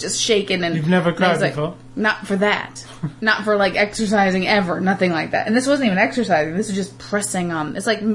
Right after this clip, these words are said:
Speaker 1: tenderizing the muscle, he said.
Speaker 2: Does everybody have this?
Speaker 1: Then he rolled it down. No, it's just, like,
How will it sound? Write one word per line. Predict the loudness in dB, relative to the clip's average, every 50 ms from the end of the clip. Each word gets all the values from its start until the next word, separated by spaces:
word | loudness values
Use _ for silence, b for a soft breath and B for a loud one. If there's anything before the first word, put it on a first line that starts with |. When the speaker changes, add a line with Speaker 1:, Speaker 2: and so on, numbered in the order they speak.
| -2 -2
Speaker 1:
tenderizing | 0 0 2 2 2 2 2 2 2 0 0 0
the | 0
muscle, | 0 0 0 -2 -4 -8 -10 -10
he | -10
said. | -10 -8 -6 -6 -6 -8 -10 -4 0
Speaker 2:
Does | 0 2 4
everybody | 4 4 4 2 2 0 0 -2
have | -2 -4 -6 -6
this? | -8 -10 -10 -12 -10 -4
Speaker 1:
Then | 0 2 2 4
he | 4 4
rolled | 2 2 2 2 0
it | 0
down. | 2 2 2 2 0 -2 -6 -8 -2
No, | 0 2 2 2 2 0 0 -4
it's | -6 -4 -2
just, | -2 -2 -4 -6 -16 -20 -20 -20 -18 -14
like, | -6 -2 0 0 0 -2